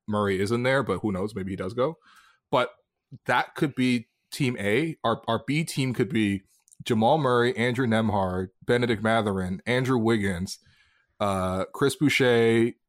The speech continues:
Omax Prosper, Trey Lyles, Oshae Brissett.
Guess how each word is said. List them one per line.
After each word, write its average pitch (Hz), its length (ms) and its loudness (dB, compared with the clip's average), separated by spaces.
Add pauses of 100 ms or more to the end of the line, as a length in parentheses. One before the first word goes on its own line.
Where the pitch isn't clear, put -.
(120)
Omax 120 440 2
Prosper, 104 760 0 (200)
Trey 113 220 2
Lyles, 95 540 0
Oshae 98 300 -4
Brissett. 95 400 -6